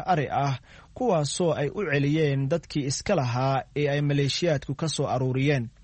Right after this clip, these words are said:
Sidaasna waxaa V O A u xaqiijiyey Guddoomiye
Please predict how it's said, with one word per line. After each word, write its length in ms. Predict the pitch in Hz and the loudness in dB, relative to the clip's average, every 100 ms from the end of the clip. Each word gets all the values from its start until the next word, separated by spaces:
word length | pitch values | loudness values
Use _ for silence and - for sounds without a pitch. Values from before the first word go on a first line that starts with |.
| - | -14
Sidaasna 480 | - 156 147 143 139 | -2 2 2 2 2
waxaa 340 | 139 120 131 131 | 2 2 0 2
V 180 | 156 | 2
O 160 | 151 151 | 2 2
A 120 | 147 | 0
u 120 | - - | 0 -2
xaqiijiyey 840 | 139 131 123 117 120 127 135 135 | -2 -2 -2 -2 0 0 2 0
Guddoomiye 520 | 135 127 135 160 156 | -2 0 0 2 2